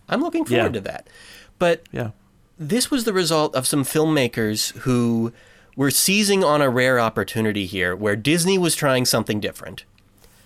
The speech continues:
Speaker 1: And fantasy was kind of on the table again. It was just different now. It wasn't the same thing that Disney had been doing in animation. It wasn't all the, how do you say his name? Ray Harryhausen? Is that how you s-,
Speaker 2: Yeah,
Speaker 1: pronounce
Speaker 2: Ray
Speaker 1: it?
Speaker 2: Harryhausen, yeah.
Speaker 1: Yeah.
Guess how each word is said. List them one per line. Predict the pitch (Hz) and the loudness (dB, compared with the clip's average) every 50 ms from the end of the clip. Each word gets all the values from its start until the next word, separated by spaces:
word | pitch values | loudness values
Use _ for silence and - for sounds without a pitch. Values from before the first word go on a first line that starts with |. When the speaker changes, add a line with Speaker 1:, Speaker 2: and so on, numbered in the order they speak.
| _ _ _ _ _ _ _ _ _ _ _ _ _ _ _ _ _ _ _ | _ _ _ _ _ _ _ _ _ _ _ _ _ _ _ _ _ _ _
Speaker 1:
And | 131 131 131 127 127 123 123 123 127 127 127 123 120 - - - - _ _ _ | 0 2 4 4 4 2 2 2 2 2 0 0 -2 -4 -6 -8 -12 _ _ _
fantasy | - - - 170 180 196 - 202 180 - 190 | -10 -2 0 2 2 2 2 2 0 0 2
was | 165 147 147 - | 2 0 0 0
kind | - 156 151 151 151 | 0 0 0 2 2
of | 143 131 | 2 2
on | 127 127 123 | 2 2 0
the | 117 | 0
table | - 131 120 123 147 151 156 | 0 -2 -2 0 2 0 0
again. | 156 160 165 185 202 208 202 - - | 2 2 0 0 0 -2 -6 -6 -4
It | 127 | -2
was | 131 127 - | -2 -2 -2
just | - 147 139 - - - | -2 -2 -2 -2 -2 -2
different | 160 151 - - 120 - - | -2 -2 0 -2 -4 -4 -4
now. | - - - - - 104 | -8 -10 -10 -12 -8 -6
It | 113 | -2
wasn't | 120 135 143 139 - 156 147 | 0 0 2 2 2 0 0
the | 143 | 0
same | - - 131 135 127 | 0 2 0 0 0
thing | 123 135 123 120 | 0 0 0 0
that | 113 107 | 0 0
Disney | - 120 110 113 113 110 | 0 -2 -2 -2 -2 -2
had | 117 107 | -2 -2
been | 104 107 107 | -2 -2 -2
doing | 110 107 104 104 104 | 0 0 0 0 0
in | 98 | 0
animation. | 98 98 98 98 113 127 123 - - 127 127 120 120 - - - - - - - - _ | 0 0 0 0 0 0 0 0 -2 -2 -2 -2 -4 -6 -12 -18 -20 -20 -20 -20 -16 _
It | 123 120 | -6 -2
wasn't | 117 127 131 123 135 135 120 131 | 0 2 2 2 2 0 0 2
all | 120 117 113 | 2 2 2
the, | 107 110 107 104 104 101 101 - - 113 | 0 0 2 2 2 0 0 -4 -8 -10
how | 123 127 | -6 -6
do | 120 | -4
you | 101 | -2
say | - 104 | -2 -2
his | 98 92 104 | -2 -2 -4
name? | 101 95 92 95 98 | -6 -6 -6 -10 -8
Ray | 95 104 113 113 113 113 113 110 101 | -4 0 0 2 2 2 0 -2 -2
Harryhausen? | - - 117 123 139 156 170 202 208 208 196 208 214 226 240 240 - 254 262 262 269 262 - | -4 -2 0 0 0 0 -2 -4 -4 -4 -4 -2 -2 -2 -2 -2 -4 -6 -6 -6 -8 -10 -10
Is | - - | -8 -6
that | 160 170 190 185 | -4 -4 -4 -6
how | 180 | -8
you | 180 190 185 | -8 -6 -8
s-, | - - | -8 -4
Speaker 2:
Yeah, | - 156 151 135 | 0 2 2 4
Speaker 1:
pronounce | 127 | 4
Speaker 2:
Ray | 147 156 147 151 | 4 4 4 4
Speaker 1:
it? | |
Speaker 2:
Harryhausen, | 147 143 143 135 120 123 117 104 - 110 95 104 117 | 4 4 4 4 4 2 2 2 0 -2 0 0 0
yeah. | 117 110 | 2 2
Speaker 1:
Yeah. | 139 117 95 90 | 2 2 2 0